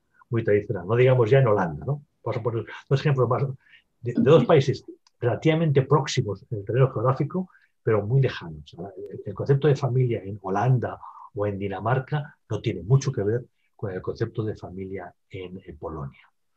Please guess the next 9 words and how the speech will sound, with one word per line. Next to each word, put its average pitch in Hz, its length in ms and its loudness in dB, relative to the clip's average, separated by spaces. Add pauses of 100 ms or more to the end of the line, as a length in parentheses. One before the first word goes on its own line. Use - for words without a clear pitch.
(400)
Y, 131 200 -4
y 147 160 6
eso 202 280 4
es - 100 -2
lo 135 80 -2
más 147 240 2
importante 151 640 -2
cuando, 110 360 -6 (260)
cuando 107 440 -4